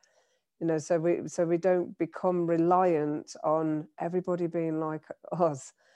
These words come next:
you know, everybody doing things the same way. And, you know, it's n-, it, it doesn't suit. We've really got to find our unique flow in this. And I think,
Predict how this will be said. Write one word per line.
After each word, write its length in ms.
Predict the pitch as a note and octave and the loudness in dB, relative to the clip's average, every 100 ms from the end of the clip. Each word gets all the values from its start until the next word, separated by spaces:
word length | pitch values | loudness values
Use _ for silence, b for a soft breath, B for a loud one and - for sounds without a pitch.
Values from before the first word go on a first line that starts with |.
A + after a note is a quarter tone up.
| _ _ - | _ _ -4
you 80 | |
know, 100 | E3+ - | 0 2
everybody 520 | F3 F3+ F3+ F3+ F3 | 4 4 4 2 2
doing 220 | E3+ F3+ F3 - - | 2 2 2 -6 -2
things 260 | E3 D#3+ | 0 0
the 120 | E3 | -2
same 500 | D3+ - F3+ F3 E3 | -4 2 2 4 0
way. 540 | D#3+ E3 D#3+ D#3 D#3 D3 _ _ _ _ _ - | 0 2 2 2 -2 -6 _ _ _ _ _ -2
And, 400 | E3 E3+ D#3+ - - - - _ _ _ | 2 2 2 -2 -12 -18 -20 _ _ _
you 80 | A3 | 2
know, 180 | A#3 A3 | 4 4
it's 280 | - G#3 A#3 | 4 2 0
n-, 100 | G#3 | 0
it, 260 | G#3 - - | 2 0 0
it 200 | G3+ F#3+ | 0 0
doesn't 300 | A#3 B3 A#3 | -2 -2 -4
suit. 420 | - F3+ D#3+ D#3 - _ _ _ _ _ - | 0 0 0 -2 -10 _ _ _ _ _ 0
We've 240 | F3 F#3 | 4 4
really 380 | F#3+ A#3 A#3+ G#3+ | 4 4 4 2
got 240 | F#3 - | 2 0
to 120 | - E3+ | -2 -8
find 460 | - E3+ E3+ D#3+ | 0 2 2 2
our 140 | E3 D#3+ | 2 2
unique 580 | D#3+ D#3+ D#3+ D#3+ - | 0 2 2 2 -2
flow 400 | - - E3 D#3 | -12 -2 2 4
in 160 | D#3 D#3 | 2 2
this. 260 | D3+ D3 - | 0 0 2
And 120 | E3+ | 2
I 40 | F3 | 4
think, 280 | B3 A3+ | 4 2